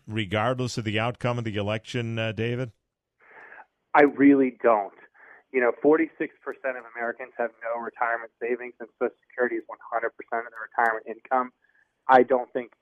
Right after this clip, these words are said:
Speaker 2: any candidate is gonna drastically reduce the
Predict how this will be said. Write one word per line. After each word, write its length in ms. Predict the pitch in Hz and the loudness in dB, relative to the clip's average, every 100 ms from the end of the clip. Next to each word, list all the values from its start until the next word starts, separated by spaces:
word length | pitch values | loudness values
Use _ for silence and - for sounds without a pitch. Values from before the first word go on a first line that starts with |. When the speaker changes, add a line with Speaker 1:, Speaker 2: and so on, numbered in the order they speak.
| 147 | -12
Speaker 2:
any 260 | 139 131 - | -8 -10 -12
candidate 400 | 120 110 107 107 _ _ _ 127 | -10 -8 -8 -10 _ _ _ -6
is 100 | 110 | -4
gonna 180 | 123 117 110 | -4 -8 -2
drastically 560 | 104 107 - - 117 | 0 0 -2 -12 -8
reduce 360 | 107 107 110 107 | -6 -6 -6 -8
the 80 | - | -10